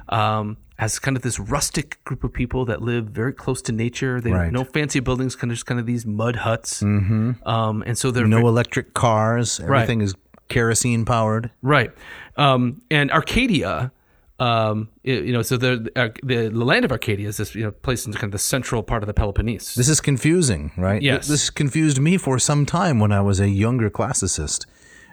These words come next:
Speaker 2: Reading about Arcadia here in, uh, Book Eight of the Aeneid, and I was thinking, "But there's another Arcadia in Greece."
Speaker 1: Yes.
Speaker 2: The one that you're talking about. Can you sort that out for us?
Speaker 1: Yeah, and we, we've driven through there,
Speaker 2: Yes, we
Speaker 1: right?
Speaker 2: have.
Speaker 1: You re-, you, when, when you're, like, with a group of students, you rarely stop in Arcadia.
Speaker 2: No, 'cause you,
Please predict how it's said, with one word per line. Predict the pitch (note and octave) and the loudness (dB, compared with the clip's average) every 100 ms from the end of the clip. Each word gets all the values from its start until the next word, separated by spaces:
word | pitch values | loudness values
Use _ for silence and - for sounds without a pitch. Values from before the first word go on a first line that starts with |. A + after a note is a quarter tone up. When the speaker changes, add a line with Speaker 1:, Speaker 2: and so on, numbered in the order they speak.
| _ - | _ -2
Speaker 2:
Reading | C#3 D#3 D#3+ | 4 6 6
about | B2+ A#2 | 6 4
Arcadia | A2 C#3 C3 A2 G2+ | 2 2 4 4 2
here | - B2+ A#2+ G#2+ | 2 2 2 0
in, | - A2+ G2+ G2 - - - - - | 2 2 2 0 -6 -20 -20 -8 -4
uh, | |
Book | F#2 A2+ C3 | 0 2 4
Eight | B2 | 4
of | G#2+ | 4
the | G#2+ | 4
Aeneid, | G#2+ E3+ D3+ | 4 4 2
and | A2 | 2
I | |
was | G#2+ G#2 | 2 2
thinking, | A#2+ A2 G#2 | 0 0 0
"But | G2+ A#2 _ _ _ - | 0 -4 _ _ _ 0
there's | B2+ A#2+ | 2 4
another | B2 D3 B3 D4+ | 4 2 2 0
Arcadia | A#2+ G2 - A2 F#2+ F2+ | 0 -2 0 2 2 2
in | F#2 G2 | 0 -2
Greece." | G2+ C3+ C4 G#3+ - - | -2 -2 -2 -2 -2 0
Speaker 1:
Yes. | B2+ G#2+ | 0 2
Speaker 2:
The | |
one | B2+ D3 | 2 2
that | C3 | 0
you're | C#3+ G3 | -2 -4
talking | - A#2 G#2 | -2 0 0
about. | F#2 | 0
Can | - | 0
you | F#3+ | -2
sort | - G#3 G3 | 0 -2 0
that | F#3+ | 0
out | F3 F3+ | 0 -2
for | - F#3 | -2 -4
us? | G#3+ - | -2 0
Speaker 1:
Yeah, | B3+ G#3 | 2 2
and | B2 | 2
we, | D3 | 0
we've | D#3+ A#3 | 0 -2
driven | - F3 D3 | 0 0 0
through | A#2+ - A3+ F#3+ | 0 0 0 0
there, | B2 F2+ | -2 0
Speaker 2:
Yes, | C#3 C#3 | 2 4
we | C3+ | 4
Speaker 1:
right? | |
Speaker 2:
have. | B2+ E3+ D#3 | 4 2 2
Speaker 1:
You | D3 | 4
re-, | D3 G#3+ | 2 2
you, | D#3 | 0
when, | C#3 C#3+ C#3 | 0 0 0
when | D3 | 0
you're, | C#3 C3+ B2+ | 2 0 0
like, | B2 | -2
with | B2 C3 | -2 -2
a | |
group | D3+ E3 | -2 -2
of | C3+ | -4
students, | D3 B2 | -4 -2
you | |
rarely | C3 A#3 A#3+ | 0 0 0
stop | - - G3 B3 - | -2 -2 0 0 -2
in | A2 | -6
Arcadia. | - A2 A#2 | -6 -4 2
Speaker 2:
No, | C3+ A#2 | 4 4
'cause | A2+ A#2+ | 4 4
you, | G#2+ | 4